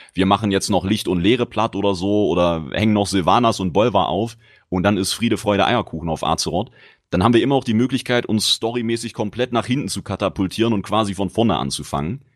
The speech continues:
Und selbst wenn das genug ist, dann haben sie noch Zeit, mit ihrem Multiversum zu sagen, „Gut,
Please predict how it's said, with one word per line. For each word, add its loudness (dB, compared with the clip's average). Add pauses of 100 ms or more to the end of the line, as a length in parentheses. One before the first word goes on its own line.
(180)
Und 2
selbst 2
wenn 0
das 0
genug 2
ist, 2
dann -2
haben 0
sie -2
noch -2
Zeit, -2
mit -4
ihrem 0
Multiversum 0
zu -8
sagen, 0
„Gut, -4